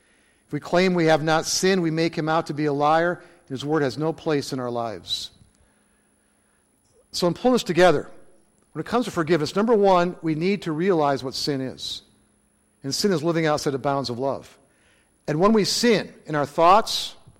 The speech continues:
our actions, trying to cover it up, what do we need to do? Be honest with God. Confess our sins. Turn to him. Ask him for forgiveness.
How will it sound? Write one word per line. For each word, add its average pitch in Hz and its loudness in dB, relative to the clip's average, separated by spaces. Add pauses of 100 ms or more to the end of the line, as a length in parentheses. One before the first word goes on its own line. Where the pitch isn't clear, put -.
(480)
our 127 -6
actions, 202 2
trying - 0
to 156 0
cover 165 2
it 151 2
up, - 0 (580)
what 151 -2
do 202 2
we 202 0
need 180 -2
to 147 -6
do? 127 -6 (800)
Be 143 -8
honest 147 -4
with 123 -12
God. 92 -8 (440)
Confess 156 -2
our 131 -2
sins. 98 -8 (760)
Turn 180 -2
to 165 -4
him. 147 -6 (1120)
Ask 196 6
him 208 4
for 202 0
forgiveness. 160 -4